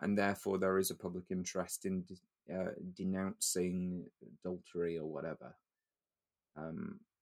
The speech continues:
having children out of wedlock, I don't know. And so we see on the one hand this, uh, rather sceptical treatment of privacy in this case, um, juxtaposed with a very generous, uh,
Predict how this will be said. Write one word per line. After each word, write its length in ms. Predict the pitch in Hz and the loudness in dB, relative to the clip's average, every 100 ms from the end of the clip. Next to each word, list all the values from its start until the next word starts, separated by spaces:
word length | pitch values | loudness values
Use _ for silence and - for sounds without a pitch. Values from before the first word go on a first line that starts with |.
| _ - | _ -12
having 240 | 85 87 | -8 -6
children 400 | 90 85 85 85 | -2 -2 -2 -6
out 80 | 85 | -6
of 80 | 82 | -6
wedlock, 360 | 82 78 69 - | -6 -6 -10 -8
I 140 | 90 82 | -4 -2
don't 220 | 50 - | -4 -8
know. 60 | - _ _ _ _ _ _ _ _ _ _ _ _ - - - - - | -20 _ _ _ _ _ _ _ _ _ _ _ _ -10 -8 -10 -18 -2
And 120 | 160 | 4
so 300 | 170 - 180 | 8 12 12
we 240 | 175 151 170 | 10 6 4
see 240 | - 202 | 8 10
on 140 | 190 165 | 10 8
the 80 | |
one 300 | 160 202 262 | 4 4 4
hand 360 | 185 135 101 95 - | 6 6 4 0 -2
this, 480 | 120 113 - - - | 0 2 0 -2 0
uh, 160 | 110 104 | 4 4
rather 300 | 87 - 98 | 4 2 2
sceptical 520 | - 175 - 226 - | 0 0 -2 -2 -2
treatment 440 | 92 85 - - - | 0 0 0 -6 -4
of 240 | 85 85 - _ | -2 -2 -4 _
privacy 400 | - 87 90 - | -8 -6 -4 -4
in 100 | 82 | -4
this 180 | 82 85 | -6 -8
case, 540 | - 95 98 92 - - - | -2 2 2 2 -4 -6 -6
um, 500 | 92 90 92 87 92 - - - | -2 -2 -2 -2 -6 -10 -14 -8
juxtaposed 800 | 85 - - 98 95 92 90 - | -4 -4 -2 4 6 6 4 -2
with 520 | 90 90 82 80 78 - | 0 4 4 4 0 -10
a 40 | |
very 200 | 92 90 - | -6 -6 -4
generous, 800 | - 98 131 113 - - - - _ _ _ _ _ _ _ _ 92 | 2 2 4 0 -2 -4 -8 -10 _ _ _ _ _ _ _ _ -6
uh, 320 | 87 80 80 | 0 0 0